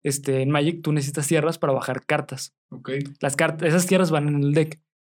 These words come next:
Speaker 1: Y hay unas cartas especiales que son tierras, las cuales tienen un efecto muy, muy especial, que es que son dos colores en una sola carta.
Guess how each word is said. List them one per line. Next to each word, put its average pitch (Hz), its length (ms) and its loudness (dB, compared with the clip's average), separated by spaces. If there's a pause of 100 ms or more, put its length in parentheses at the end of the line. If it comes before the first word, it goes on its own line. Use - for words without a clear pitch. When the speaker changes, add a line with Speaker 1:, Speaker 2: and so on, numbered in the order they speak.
(100)
Speaker 1:
Y 170 120 0
hay 190 140 6
unas 208 220 4
cartas 190 360 0
especiales 165 500 2
que 135 100 -10
son 135 200 -2
tierras, 156 520 0
las 135 200 -4
cuales 156 400 0 (260)
tienen 151 240 2
un 160 140 2
efecto 147 280 -2
muy, 160 520 2
muy 147 180 2
especial, 165 540 0 (320)
que 151 160 2
es - 240 -6 (260)
que 143 80 -2
son 160 240 2
dos 196 160 4
colores 202 480 2
en 147 140 0
una 147 160 0
sola 139 200 0
carta. 143 360 -4